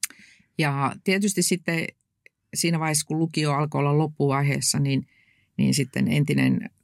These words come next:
oponi tuli kysymään, että kun kunnallisvaalit tuossa lähestyy, niin lähtisitkö niin kuin nuorten edustajana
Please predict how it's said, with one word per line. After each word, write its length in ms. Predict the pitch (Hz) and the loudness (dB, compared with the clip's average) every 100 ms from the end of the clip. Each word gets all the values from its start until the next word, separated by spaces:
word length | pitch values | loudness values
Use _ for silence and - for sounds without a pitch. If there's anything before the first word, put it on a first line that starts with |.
| - - - | -20 -20 -8
oponi 600 | 147 147 139 139 131 127 - | -4 -2 0 0 0 -2 -4
tuli 200 | 139 131 | -2 0
kysymään, 540 | 151 139 139 131 127 | -2 0 0 0 0
että 140 | 143 - | -6 -4
kun 160 | 147 | -4
kunnallisvaalit 840 | 151 151 135 135 139 - 131 131 135 - | 2 4 4 2 0 -2 -2 -4 -6 -4
tuossa 240 | 147 147 | -2 0
lähestyy, 600 | 180 196 160 - 170 147 | 2 2 0 -4 -2 0
niin 160 | 147 165 | 0 0
lähtisitkö 560 | 170 160 156 151 151 | -2 -2 -6 -6 -4
niin 120 | 143 | -4
kuin 140 | 147 185 | 2 4
nuorten 380 | 220 165 135 123 | 4 2 -2 -2
edustajana 720 | 131 113 - 110 120 117 | -2 -2 -4 -4 -4 -4